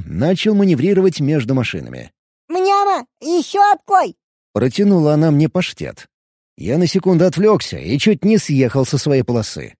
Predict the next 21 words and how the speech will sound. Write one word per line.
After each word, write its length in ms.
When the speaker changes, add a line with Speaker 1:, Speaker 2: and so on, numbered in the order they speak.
Speaker 1:
Был 460
нешуточный 720
риск 280
протаранить 640
едущую 520
в 20
соседнем 500
ряде 320
машину. 600
"Виви, 580
не 160
стой 320
на 100
голове!" 540
отчитал 580
я 180
её, 320
восстанавливая 720
траекторию 580
движения 480
автомобиля. 680